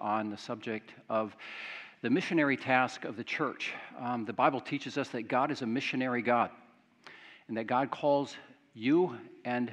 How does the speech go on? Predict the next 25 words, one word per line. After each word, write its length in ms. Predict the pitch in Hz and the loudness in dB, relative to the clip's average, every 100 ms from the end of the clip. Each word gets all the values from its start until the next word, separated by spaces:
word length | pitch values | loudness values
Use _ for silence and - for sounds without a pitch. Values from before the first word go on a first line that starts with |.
| 127 123 | -6 0
me 400 | 123 123 120 - - - - - - | 2 2 0 -12 -20 -20 -20 -12 -4
together 1000 | 131 127 123 127 - 110 147 143 120 110 | 0 2 0 -2 -4 4 4 4 2 0
to 200 | - 123 | -4 -6
participate 960 | 127 120 170 - 165 - 120 110 - - | -6 -6 -6 -6 -6 -2 -2 -2 -4 -8
in 240 | 117 117 | -4 -2
that 300 | 113 113 - | 0 0 -2
saving 480 | - 147 143 139 131 | -2 0 4 4 2
and 200 | 120 113 | -2 -2
that 140 | 113 | -4
restorative 480 | 107 - 120 120 110 | -6 -10 -8 -8 -6
mission, 480 | 113 117 - - 107 - | -4 -4 -6 -10 -14 -16
um, 240 | 104 104 104 | -14 -14 -14
to 380 | - 127 120 107 - | -8 -6 -6 -10 -10
the 80 | 113 | -8
world. 400 | 113 135 117 - - - - - | -2 0 0 -2 -12 -14 -14 0
Now, 200 | 135 135 - - | 2 2 -2 -6
what 160 | - 165 | 0 2
we're 140 | 170 | 2
doing 600 | 151 185 269 185 143 151 - | 2 2 6 8 8 4 2
in 260 | 147 143 | 4 4
this, 380 | 127 127 - - - | 4 0 -2 -10 -6
um, 200 | 113 110 | -4 -6
series 760 | - - 160 127 104 104 - - - | -8 0 2 4 2 0 -4 -16 -10
is, 480 | 135 123 117 113 - | -4 -2 -2 -4 -6
um, 280 | 117 110 | -4 -4